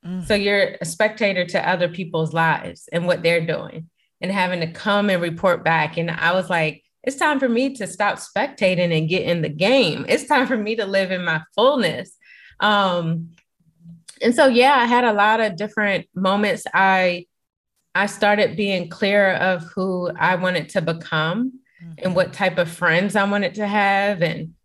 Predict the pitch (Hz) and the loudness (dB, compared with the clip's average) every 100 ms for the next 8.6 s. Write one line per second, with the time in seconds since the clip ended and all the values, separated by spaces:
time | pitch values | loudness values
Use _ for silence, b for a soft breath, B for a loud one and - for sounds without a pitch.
0 | _ 202 - 226 214 156 147 170 190 208 | _ -4 2 2 2 -2 0 0 0 -4
1 | 214 208 208 208 202 220 214 202 196 202 | -2 0 0 -2 -4 -4 0 2 0 -2
2 | 208 196 196 196 190 190 190 - _ _ | -2 -2 -2 0 0 2 -2 -8 _ _
3 | _ _ 175 185 170 160 151 143 143 160 | _ _ -2 0 2 0 -2 -6 -10 -14
4 | - _ _ _ _ _ 220 254 381 403 | -16 _ _ _ _ _ 2 4 2 -2
5 | 415 381 226 208 196 240 220 196 190 214 | -4 0 0 2 4 2 2 0 0 0
6 | 233 226 208 175 165 190 202 220 190 202 | 2 -2 -2 -2 -2 -4 -4 -6 -2 0
7 | 208 208 208 214 156 - - 208 214 208 | 0 0 -2 -2 -4 -4 -2 -2 -4 -4
8 | 208 202 196 165 - 156 | -2 0 0 -2 -4 -12